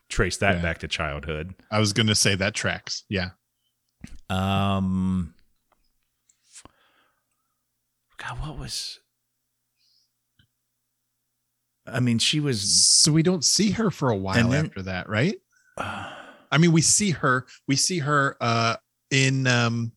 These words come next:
Speaker 1: There's
Speaker 2: was
Speaker 1: the
Speaker 2: it in L A, and she's, like, dancing on a balcony or something,
Speaker 1: Yeah,
Speaker 2: and
Speaker 1: they, like,
Speaker 2: it's like, "Oh God, is she gonna commit suicide?"
Speaker 1: that one, I, like, I have a hard time watching that scene. That get, yeah, I, I
Speaker 2: Right.
Speaker 1: and I know how it ends. I know she's
Speaker 2: <laughs> Right.
Speaker 1: she gets back down, but it, that one stresses
Speaker 2: Right.
Speaker 1: me out.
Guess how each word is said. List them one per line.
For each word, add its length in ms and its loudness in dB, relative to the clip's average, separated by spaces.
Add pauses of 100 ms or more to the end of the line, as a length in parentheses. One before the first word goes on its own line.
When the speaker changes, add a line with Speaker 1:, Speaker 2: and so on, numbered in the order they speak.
Speaker 1:
There's 220 0
Speaker 2:
was 180 4
Speaker 1:
the 80 2
Speaker 2:
it 120 -2
in 40 -16
L 240 4
A, 260 4
and 120 -2
she's, 260 0
like, 280 0
dancing 400 2
on 160 -2
a 220 -2
balcony 600 -2
or 80 -2
something, 320 2
Speaker 1:
Yeah, 280 4
Speaker 2:
and 100 0
Speaker 1:
they, 140 4
like, 220 2
Speaker 2:
it's 120 0
like, 160 0
"Oh 120 4
God, 260 -2
is 60 -4
she 140 -4
gonna 140 -4
commit 200 -6
suicide?" 240 4
Speaker 1:
that 40 2
one, 180 2
I, 120 6
like, 460 0
I 200 0
have 160 2
a 20 4
hard 160 2
time 160 0
watching 280 0
that 140 0
scene. 220 2
That 100 0
get, 220 2
yeah, 400 0
I, 200 0
I 120 -2
Speaker 2:
Right. 180 6
Speaker 1:
and 200 6
I 80 6
know 160 6
how 160 6
it 80 4
ends. 400 2
I 100 4
know 180 6
she's 240 4
Speaker 2:
<laughs> 40 6
Right. 240 4
Speaker 1:
she 160 4
gets 240 4
back 220 2
down, 260 6
but 140 4
it, 160 -2
that 180 6
one 100 2
stresses 420 2
Speaker 2:
Right. 40 2
Speaker 1:
me 160 4
out. 260 0